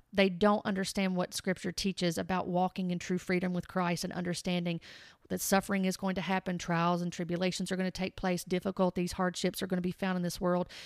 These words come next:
but we can have peace with God, that we can take comfort because He has overcome all those things, and we have the promise of eternal life in Christ when we look to Him. And a false paradigm is presented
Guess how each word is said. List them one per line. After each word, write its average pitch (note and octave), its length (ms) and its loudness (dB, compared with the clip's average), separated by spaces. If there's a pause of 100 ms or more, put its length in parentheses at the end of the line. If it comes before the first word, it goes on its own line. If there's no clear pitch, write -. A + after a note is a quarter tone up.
(120)
but F3+ 120 2
we G3 200 4
can F#3 180 0
have F3 300 -2
peace - 320 0
with A3 160 0
God, F#3+ 300 0
that - 100 -4
we F3 100 2
can F3 160 -4
take - 260 -2
comfort F#3+ 460 -2
because F3+ 320 -2
He G3 120 -2
has E3 180 0
overcome F3+ 440 2
all F#3 120 0
those F#3 180 0
things, F#3+ 320 -2
and F3 160 -4
we G3 120 -2
have G3 180 -2
the A#3 80 -8
promise F3+ 420 0
of E3+ 80 -8
eternal F#3 400 -2
life F3 220 -2
in E3+ 100 -6
Christ E3 460 -6 (400)
when G3 100 6
we F#3+ 100 6
look F3+ 200 2
to F3+ 80 0
Him. E3+ 260 -2 (500)
And F#3+ 120 2
a F#3 40 2
false C4+ 320 4
paradigm G3+ 600 6
is F3+ 100 2
presented F#3 680 2